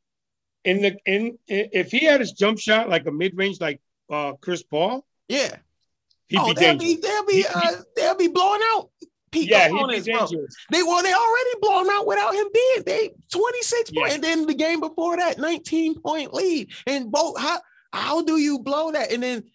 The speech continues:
Speaker 2: they, they right looking at Doc Rivers because he's been, they say that he's been part of five of the last seven, uh, biggest comebacks in N B A in the last couple ye-,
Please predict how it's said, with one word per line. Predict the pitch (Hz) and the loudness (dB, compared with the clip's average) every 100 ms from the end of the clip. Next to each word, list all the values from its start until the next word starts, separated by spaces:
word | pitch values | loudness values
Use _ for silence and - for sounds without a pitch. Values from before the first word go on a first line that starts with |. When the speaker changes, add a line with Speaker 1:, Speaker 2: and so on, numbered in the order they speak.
| _ - | _ -2
Speaker 2:
they, | 208 - | 0 0
they | 226 285 | -2 -2
right | 294 285 262 | 2 2 2
looking | 277 262 | -2 -4
at | 247 | -2
Doc | 262 262 233 | 0 0 0
Rivers | 311 311 220 | -2 -2 -6
because | 220 233 220 | -4 -2 0
he's | 285 277 | -2 -2
been, | 254 233 220 - | -2 -2 -6 -6
they | 214 330 | -4 -2
say | - | 0
that | 240 | 0
he's | 262 240 | -2 -2
been | 240 | -4
part | 208 262 220 | -2 -2 0
of | 165 - _ _ _ _ _ _ _ _ | -2 -6 _ _ _ _ _ _ _ _
five | 214 233 262 | -4 0 0
of | 240 | 0
the | 202 | 0
last | 185 214 247 - - | 0 -2 -4 -4 -2
seven, | 247 254 254 233 214 - _ _ _ _ _ | -2 -2 -4 -6 -8 -12 _ _ _ _ _
uh, | 220 226 202 - _ | 0 2 0 -6 _
biggest | - 254 233 - | -4 -2 -4 -2
comebacks | 226 262 277 311 277 | -2 0 0 -2 -2
in | 240 | -4
N | 240 277 | -2 0
B | 269 | 2
A | 277 | 2
in | 311 | 0
the | 294 | -2
last | 320 330 339 | -2 -2 -4
couple | 339 370 339 | -4 -2 -2
ye-, | 320 330 | -2 -6